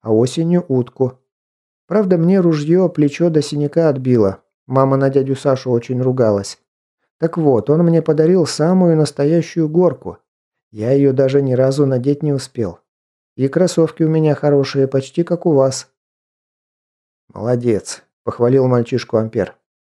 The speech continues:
«Придется нам с тобой тихо и бесшумно, как филины, сходить к тебе домой. Тебе надо переодеться, и белья нужно взять. Как я сказал, идти нам далеко». Сам же он думал совсем о другом.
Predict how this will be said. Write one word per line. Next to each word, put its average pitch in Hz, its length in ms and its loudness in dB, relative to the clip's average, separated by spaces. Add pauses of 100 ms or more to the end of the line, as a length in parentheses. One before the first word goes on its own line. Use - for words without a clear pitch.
(140)
«Придется 143 420 -2
нам 156 180 2
с 151 80 -8
тобой 147 300 0
тихо 151 320 -2
и 143 80 4
бесшумно, 135 640 -2
как 120 240 -4
филины, 107 420 0
сходить 156 460 -2
к - 80 -20
тебе 160 260 -2
домой. 147 400 0 (720)
Тебе 123 240 2
надо 127 300 2
переодеться, 127 680 0
и 120 160 -8
белья 147 380 2
нужно 127 320 0
взять. 117 440 0 (240)
Как - 200 -6
я 165 80 4
сказал, 156 420 2
идти 147 220 0
нам 147 180 0
далеко». 143 520 0 (400)
Сам 151 360 0
же 185 160 2
он 147 220 4
думал 131 320 2
совсем 117 500 -2
о 113 60 -2
другом. 107 500 0